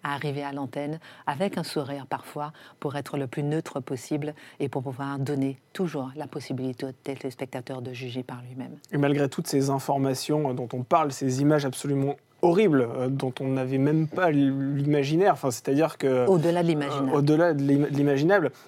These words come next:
Speaker 2: euh, il y a la France Insoumise qui refuse de qualifier le Hamas de groupe terroriste. Est-ce que, selon vous, ce parti est, est sorti du champ républicain ?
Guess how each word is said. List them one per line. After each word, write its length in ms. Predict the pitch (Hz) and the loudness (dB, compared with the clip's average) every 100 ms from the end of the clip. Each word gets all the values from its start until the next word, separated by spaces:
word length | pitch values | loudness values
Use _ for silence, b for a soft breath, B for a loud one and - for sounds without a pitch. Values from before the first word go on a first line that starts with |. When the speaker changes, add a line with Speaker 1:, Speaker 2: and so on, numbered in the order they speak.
| B | B
Speaker 2:
euh, 80 | 143 | 0
il 220 | 131 139 | 4 6
y 100 | 135 | 6
a 60 | 135 | 4
la 80 | 135 | 2
France 240 | - 170 | -2 -2
Insoumise 340 | 165 180 214 | 0 2 2
qui 140 | - 139 | 2 2
refuse 340 | 139 160 208 | 2 2 2
de 80 | 160 | 2
qualifier 400 | 131 139 139 185 | 2 2 2 2
le 120 | 160 | 2
Hamas 300 | 131 151 156 | 2 2 2
de 80 | 135 | 2
groupe 240 | 127 151 | 2 0
terroriste. 460 | - 143 139 175 202 | 4 4 4 2 2
Est-ce 140 | 147 | 0
que, 80 | - | 0
selon 220 | 147 160 | 2 2
vous, 120 | 147 202 | 2 2
ce 100 | 139 | 0
parti 440 | 135 - - 170 | -2 -4 -2 0
est, 120 | 127 B B B | 0 B B B
est 60 | |
sorti 360 | 117 - - 185 | -2 -2 -2 0
du 80 | 151 | 2
champ 180 | - 143 | 2 0
républicain ? 540 | 131 139 135 127 165 | 0 0 -2 -2 -6